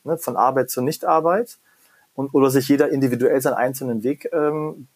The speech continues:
gestalten muss und per Zufall oder gute Kontakte, sondern dass wir institutionalisieren können im Unternehmen, wie man diesen Übergang besser gestalten kann,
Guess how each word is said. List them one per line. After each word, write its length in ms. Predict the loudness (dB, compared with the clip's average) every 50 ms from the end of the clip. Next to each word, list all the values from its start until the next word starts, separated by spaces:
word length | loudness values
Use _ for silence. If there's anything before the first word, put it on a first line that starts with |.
| _ _ _ _ -20 -16
gestalten 580 | -12 -8 -8 -4 -2 0 2 2 2 0 -2 -2
muss 240 | 0 0 0 0 0 -2
und 180 | -6 -6 -6
per 200 | -4 -4 -4 -4
Zufall 500 | -4 -4 -6 -6 -4 0 0 2 2 2
oder 180 | 0 0 0 0
gute 240 | 0 -2 -6 -6 -8
Kontakte, 520 | -8 -12 -10 -6 -6 -6 -4 -2 -2 -2
sondern 240 | 0 0 2 2 2
dass 180 | 0 0 0 2
wir 260 | 2 2 2 2 -2 -6 -16 -20 -20 -20 -20 _ _ _ 0
institutionalisieren 1300 | 0 0 2 2 0 2 2 0 0 0 0 0 2 2 2 2 2 0 -2 0 2 2 2 2 0 -2
können 240 | -2 -2 -2 -2 0
im 160 | 0 0 0
Unternehmen, 840 | 0 0 -2 -2 0 0 0 2 2 2 2 2 0 -2 -4 -6 -8 -10 _ _ _ _ _ _ _ _ _ -4
wie 140 | 0 0 2
man 220 | 2 2 2 2
diesen 200 | 2 0 0 -2
Übergang 520 | -2 0 2 2 2 2 0 0 0 0 -2
besser 260 | -2 -2 -2 -2 -2
gestalten 480 | -2 -2 0 0 0 0 0 -4 -8
kann, 260 | _ -18 -18 -18 -18